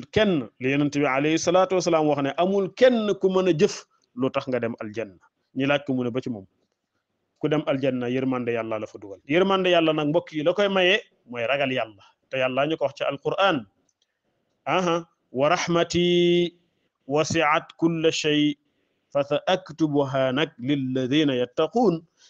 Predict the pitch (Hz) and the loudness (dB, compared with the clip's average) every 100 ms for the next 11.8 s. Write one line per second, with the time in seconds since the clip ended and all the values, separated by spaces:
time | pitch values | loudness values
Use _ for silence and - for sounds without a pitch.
0 | - 143 175 190 214 202 185 190 _ _ | -4 2 4 4 4 4 2 -2 _ _
1 | _ - 175 196 202 196 190 185 175 165 | _ -2 2 4 4 4 4 2 2 0
2 | 175 180 180 180 180 170 170 185 170 - | 0 2 4 4 2 0 0 2 0 0
3 | 180 - 160 156 143 117 _ - 147 220 | -2 -2 -2 0 -2 -4 _ -8 2 2
4 | - - 214 185 147 120 95 - _ - | 2 0 2 2 0 -2 -6 -14 _ 2
5 | 254 226 190 175 107 _ _ _ _ _ | 4 4 2 0 -4 _ _ _ _ _
6 | _ _ _ _ _ _ _ - 156 262 | _ _ _ _ _ _ _ -2 6 6
7 | - - _ _ _ _ _ _ - 240 | 6 -14 _ _ _ _ _ _ 4 6
8 | 269 247 170 196 190 - 165 165 151 135 | 8 6 6 4 4 0 0 2 2 2
9 | 123 101 - _ _ _ _ _ _ _ | -2 -6 -20 _ _ _ _ _ _ _
10 | _ - 202 175 143 120 107 - - _ | _ 2 4 4 2 -2 -6 -16 -20 _
11 | _ - 196 175 135 110 101 - | _ -2 0 0 -2 -6 -12 -20